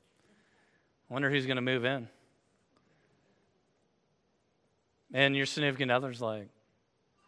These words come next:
"Well, that's funny that you should ask because, uh, I got lots of applications here that we gotta sort through. I mean,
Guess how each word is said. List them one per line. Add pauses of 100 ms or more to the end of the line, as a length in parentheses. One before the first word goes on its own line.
(800)
"Well,
that's
funny
that
you
should
ask
because,
uh,
I
got
lots
of
applications
here
that
we
gotta
sort
through.
I
mean,